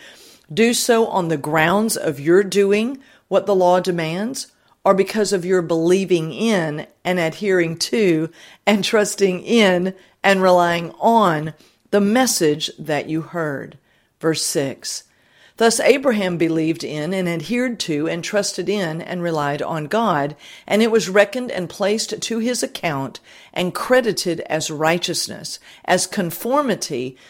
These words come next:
to the divine will in purpose, thought, and action. Know and understand that it is really the people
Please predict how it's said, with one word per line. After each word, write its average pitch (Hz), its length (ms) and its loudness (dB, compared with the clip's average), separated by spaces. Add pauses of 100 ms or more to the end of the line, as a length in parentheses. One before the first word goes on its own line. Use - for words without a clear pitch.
(120)
to 196 140 0
the 175 100 4
divine 185 540 2
will 160 340 0
in 139 240 -10
purpose, 190 480 -6
thought, 156 460 -2 (100)
and 156 260 -6
action. - 600 -4 (800)
Know 254 260 4
and 285 140 0
understand 185 720 -4
that 156 240 -2
it 180 160 2
is 170 160 -2
really 202 320 6
the 180 140 0
people 180 580 -2